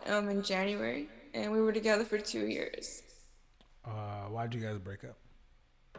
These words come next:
Speaker 1: Um, we would break up nearly every month, and we would fight over just,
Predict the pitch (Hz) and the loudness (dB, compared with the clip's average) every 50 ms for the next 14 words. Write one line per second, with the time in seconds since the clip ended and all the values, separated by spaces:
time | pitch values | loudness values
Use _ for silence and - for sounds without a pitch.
0 | - - - - - - - - - - - - - - - - - - - 233 | -14 -14 -12 -12 -14 -14 -16 -20 -20 -20 -20 -20 -20 -20 -20 -20 -8 -2 0 2
1 | 233 220 220 220 208 208 220 240 - - - - 226 - - - - - - - | 2 2 2 0 0 -2 -4 -6 -8 -12 -18 -20 -20 -20 -20 -20 -20 -20 -20 -16
2 | - - 214 240 247 254 240 240 247 220 240 226 214 208 202 196 196 202 - - | -2 2 4 4 6 6 6 4 4 6 6 6 6 6 4 4 4 2 0 -6
3 | - - - - - - - - - - - - - - - - 220 220 214 208 | -16 -16 -18 -18 -20 -20 -20 -20 -20 -20 -20 -20 -20 -10 -2 2 4 6 6 8
4 | 208 214 196 196 202 214 214 202 196 190 185 180 180 175 - - - - - - | 8 8 8 8 8 8 6 6 6 6 6 6 4 2 0 -6 -12 -14 -14 -16
5 | - - - 196 196 190 185 185 - - - 185 190 190 190 - - - - - | -4 2 4 4 6 4 4 2 -2 -4 -2 -2 0 0 0 -2 -4 -8 -14 -14
6 | - - - - - - - - 202 185 185 185 190 - - 185 185 190 - - | -14 -14 -16 -16 -18 -10 -6 -2 0 2 2 2 0 0 -4 -10 -16 -16 -18 -20
7 | - - - - - - - - _ _ - - - 165 196 202 190 185 190 190 | -20 -20 -20 -20 -20 -20 -20 -20 _ _ -12 -2 2 2 2 4 4 2 2 2
8 | 190 185 180 185 - - | 2 2 2 2 2 0